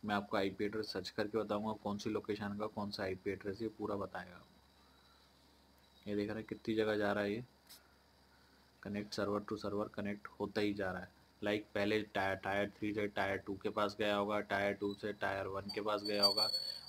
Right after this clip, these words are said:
वन से फिर दूसरी country के टायर वन पे गया होगा, फिर वहाँ से टू, थ्री ये वहाँ तक पहुँचा होगा। तो इसलिए ये पूरा time बता रहा है। ये night slow होने की वजह से इतना time ले रहा है, नहीं तो अब तक ये बता देता।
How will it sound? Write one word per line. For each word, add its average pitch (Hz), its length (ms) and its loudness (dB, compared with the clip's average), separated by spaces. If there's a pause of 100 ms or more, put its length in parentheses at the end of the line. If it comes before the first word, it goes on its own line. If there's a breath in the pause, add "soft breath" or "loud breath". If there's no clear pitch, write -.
(120)
वन 110 220 6
से 113 240 4 (340)
फिर 107 100 0
दूसरी 104 380 2
country 104 400 2
के 113 100 4
टायर 107 300 8
वन 110 180 0
पे 110 140 0 (120)
गया 107 220 4
होगा, 107 260 2
फिर 107 180 -6
वहाँ 98 300 -4
से 110 180 4 (160)
टू, 107 320 2 (120)
थ्री 107 180 0 (280)
ये 104 100 -2
वहाँ 101 300 -2
तक 120 120 0 (200)
पहुँचा 101 240 -4
होगा। 92 240 -2 (560 loud breath)
तो 104 80 0
इसलिए 107 340 2
ये 117 240 4
पूरा 110 280 2 (120)
time 107 240 0
बता 98 220 -2
रहा - 120 -6
है। - 180 -20 (140)
ये 107 80 -2
night 104 380 0
slow 110 220 6 (360)
होने 113 200 0
की 113 140 2
वजह 110 180 8
से 113 120 0
इतना 107 220 -2
time 107 300 0
ले 107 100 4
रहा 107 120 2
है, 123 60 0 (360 loud breath)
नहीं 104 160 -6
तो 104 120 0
अब 101 160 0
तक 123 160 2
ये 120 140 2
बता 123 320 2
देता। - 320 -8